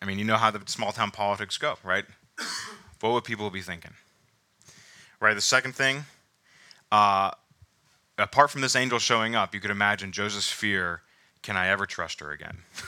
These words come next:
<laughs> I mean, w-, let's just talk about the realities of life, right? Eh, I don't know the full story here. She's saying one thing, and that doesn't quite add up with the equation at hand. Can I ever trust her again? Third thing, um,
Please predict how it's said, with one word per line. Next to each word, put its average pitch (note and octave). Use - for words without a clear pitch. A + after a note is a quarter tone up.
<laughs> -
I -
mean, D#3+
w-, D3
let's F3
just C4
talk F3
about C#3+
the A#2
realities C3+
of G#2+
life, -
right? G#2+
Eh, B2
I C3
don't D#3+
know D3
the C3
full C#3+
story D3
here. D#3+
She's D3
saying C#3+
one C#3
thing, D#3
and G#2
that A#2+
doesn't A#2
quite C#3+
add B2+
up G#2
with F#2
the F#2+
equation F#2
at F#2
hand. E2+
Can G2+
I G2+
ever A2
trust F#2+
her D#2+
again? -
Third C3
thing, B2+
um, F#2+